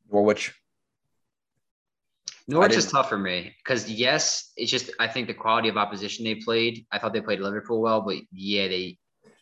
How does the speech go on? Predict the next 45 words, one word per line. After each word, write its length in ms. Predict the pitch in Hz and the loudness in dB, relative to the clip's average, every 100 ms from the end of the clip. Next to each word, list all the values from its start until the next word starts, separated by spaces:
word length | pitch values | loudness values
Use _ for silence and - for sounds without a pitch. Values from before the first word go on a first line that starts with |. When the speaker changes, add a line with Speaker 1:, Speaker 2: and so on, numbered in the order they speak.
| _ _ _ _ _ - | _ _ _ _ _ 2
Speaker 2:
there 140 | 127 | 4
might 160 | 139 135 | 4 2
be 100 | 147 | 0
something 240 | 117 135 | 0 0
still 220 | - 123 | -2 0
missing 280 | 117 110 98 | 0 -2 -6
from 140 | 104 | -6
them. 100 | 95 | -4
And 80 | 98 | -2
I 40 | 95 | -2
thought 280 | 110 107 | 0 0
they, 200 | 107 104 104 | 2 0 0
I 80 | 104 | -2
thought 200 | 110 113 | -2 -2
they 100 | 110 | -4
fixed 280 | 110 - | -6 -6
it 40 | 107 | -8
with 120 | 98 | -6
some 120 | 104 | -6
of 60 | 98 | -6
the 60 | - | -4
signings 280 | 95 92 | -6 -6
they 100 | 90 | -10
made. 220 | 87 85 82 _ _ _ _ _ _ _ | -8 -10 -10 _ _ _ _ _ _ _
Speaker 1:
It's, 260 | 110 - - | -16 -16 -4
yeah, 240 | 104 80 90 | 0 4 2
I 80 | |
think 160 | - 156 | 2 -2
it's 140 | - | -2
easy 260 | 110 110 107 | -2 -2 0
to 80 | 101 | -2
say 220 | - 98 | 0 0
a 40 | |
team 240 | 92 101 98 | 0 -6 -4
like 140 | 90 | -4
Watford 600 | 82 90 87 - 98 95 | 0 2 2 -2 -4 -4
would 160 | 92 85 | -6 -6
be, 300 | 90 90 - _ | -4 -4 -6 _
you 80 | 87 | -4
know, 80 | 90 | -2
one 220 | 92 90 | -2 -2
to 80 | 90 | 0
worry 240 | 92 92 | 2 2
about 280 | 92 95 90 | 2 0 -2
because 380 | 92 92 - | -8 -10 -10